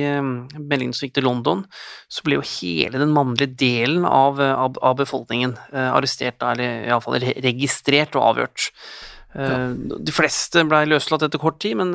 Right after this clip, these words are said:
Speaker 1: men det er noen her som jeg mener, eh, ja, det stemmer, ble bestemt, ble, altså ble sendt til Grini,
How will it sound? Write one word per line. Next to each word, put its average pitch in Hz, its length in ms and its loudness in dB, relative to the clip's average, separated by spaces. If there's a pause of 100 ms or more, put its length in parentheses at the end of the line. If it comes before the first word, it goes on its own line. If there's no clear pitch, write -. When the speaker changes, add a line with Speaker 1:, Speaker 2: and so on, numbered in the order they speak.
Speaker 1:
men 165 340 0
det 160 100 0
er 170 60 0
noen 131 340 -2
her 156 160 0
som 175 260 -4
jeg 151 380 0
mener, 131 580 -2
eh, 131 640 -4
ja, 139 140 2
det 151 100 -10
stemmer, 151 380 -2
ble 143 280 2
bestemt, 147 360 -2
ble, 143 80 2
altså 131 160 -2
ble 143 100 2
sendt 123 320 -2
til 143 120 -8
Grini, 113 400 -2